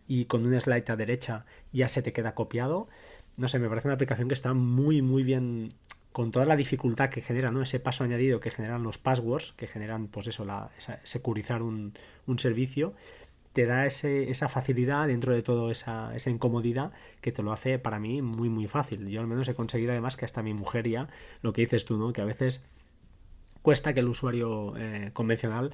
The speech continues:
eh, sea capaz de, de gener-, de tener este orden, de ir guardando, almacenando estos, estas contraseñas. Y yo al menos estoy orgulloso de mo-, de momento lo hemos conseguido. Ya veremos lo que, lo que viene detrás, pero es una, una buena aplicación.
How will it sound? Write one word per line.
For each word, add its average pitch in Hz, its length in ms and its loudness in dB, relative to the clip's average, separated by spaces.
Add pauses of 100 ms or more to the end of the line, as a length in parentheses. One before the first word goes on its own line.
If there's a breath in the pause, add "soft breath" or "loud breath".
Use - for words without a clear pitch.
(340 loud breath)
eh, 101 560 -6
sea 117 160 -6
capaz 117 340 -2
de, 110 280 2
de 104 140 -2
gener-, 110 280 -4
de 117 160 -2
tener 117 240 0
este 120 200 -2
orden, 113 300 0
de 104 120 -6
ir 110 200 -8
guardando, 113 560 -2
almacenando 110 540 -4
estos, 104 420 -8
estas 120 220 -8
contraseñas. 110 580 -4 (400 loud breath)
Y 107 300 0
yo 113 100 2
al 117 60 0
menos 131 480 -2
estoy 117 260 -2
orgulloso 120 400 4
de 147 80 4
mo-, 131 160 4
de 131 160 6
momento 147 340 4
lo 151 80 8
hemos 127 160 2
conseguido. 123 440 4
Ya 113 100 0
veremos 120 320 2
lo 120 140 2
que, 120 200 2
lo 117 140 6
que 127 100 2
viene 120 200 6
detrás, 110 420 -6
pero 104 320 -8 (560 loud breath)
es 101 200 -4
una, 104 340 -4
una 117 140 -2
buena 120 180 0
aplicación. 110 540 -8